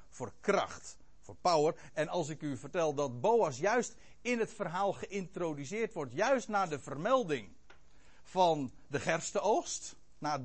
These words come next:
van, na de vermelding van het begin van de gerstenoogst,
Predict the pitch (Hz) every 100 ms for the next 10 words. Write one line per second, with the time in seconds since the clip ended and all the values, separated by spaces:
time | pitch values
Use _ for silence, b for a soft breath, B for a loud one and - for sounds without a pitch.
0 | 120 190 - - - - 151 180 156 165
1 | 190 175 143 156 117 127 262 285 - 143
2 | 180 196 - 185 214 - -